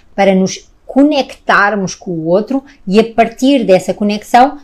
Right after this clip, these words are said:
nós conseguimos alcançar algo ou alguém, eh, diferente e conseguirmos também fazer algo,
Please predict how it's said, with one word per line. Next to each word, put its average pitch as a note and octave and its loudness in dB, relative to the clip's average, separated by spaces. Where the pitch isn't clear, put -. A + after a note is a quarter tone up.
nós A#3+ 0
conseguimos A#3+ -2
alcançar A#3 0
algo G3 4
ou F3 6
alguém, F3+ 2
eh, F3 0
diferente F#3+ 0
e A#3 -4
conseguirmos A3 -4
também G3+ 0
fazer G3 -2
algo, G3+ 2